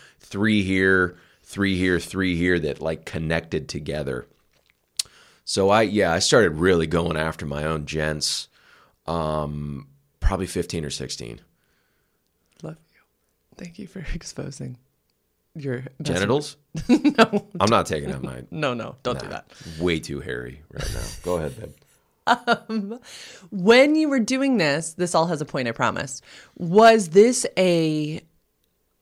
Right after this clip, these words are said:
Speaker 2: "Oh, I'm gonna, like, lusciously experience this whole thing," or was this kind of like a secret,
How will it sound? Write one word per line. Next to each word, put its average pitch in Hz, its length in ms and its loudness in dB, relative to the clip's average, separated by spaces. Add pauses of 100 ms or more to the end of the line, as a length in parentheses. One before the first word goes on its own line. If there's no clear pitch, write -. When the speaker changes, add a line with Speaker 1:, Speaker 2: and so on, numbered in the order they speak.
Speaker 2:
"Oh, 208 240 6
I'm 170 160 2
gonna, 160 220 0
like, 139 440 -6
lusciously 165 800 0
experience 156 640 -2
this 147 200 -6
whole 156 140 -2
thing," 151 320 -4
or 156 60 0
was 151 220 -2
this 160 200 -2
kind 151 240 -6
of - 80 -8
like 139 160 -2
a 143 60 -4
secret, 165 920 -2